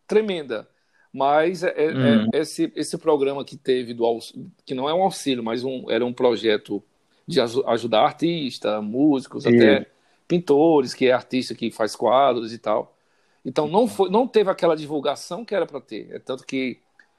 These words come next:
Speaker 1: eu conheço várias cidades, eu não vou citar o nome das cidades, que não, não vem ao caso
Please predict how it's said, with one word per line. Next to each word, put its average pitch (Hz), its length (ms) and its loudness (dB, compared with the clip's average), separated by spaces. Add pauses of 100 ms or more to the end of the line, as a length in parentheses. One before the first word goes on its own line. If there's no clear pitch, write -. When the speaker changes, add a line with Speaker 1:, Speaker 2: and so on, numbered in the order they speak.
(120)
Speaker 1:
eu 120 100 -4
conheço 131 400 -6
várias 180 420 2
cidades, 135 600 -2
eu - 80 -20
não 139 80 -14
vou 123 80 -18
citar 117 260 -8
o 110 60 -8
nome 117 180 -10
das 107 160 -4
cidades, 104 440 -6
que - 100 -16
não, 101 260 -12 (640)
não 120 120 -6
vem 120 120 -6
ao 104 100 -4
caso 110 400 0